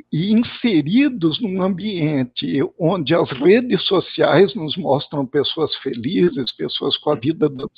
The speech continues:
certo, nós sabemos, é,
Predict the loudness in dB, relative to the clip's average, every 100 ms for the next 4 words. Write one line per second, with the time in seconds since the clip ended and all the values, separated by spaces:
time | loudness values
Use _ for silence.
0 | -4 2 4 6 4 -6 -18 -16 -16 -4
1 | 2 4 2 0 0 4 6 6 4 -2
2 | -2 -2 -4 -8 -12 -20 -16 0 6 6
3 | 8 6 4 0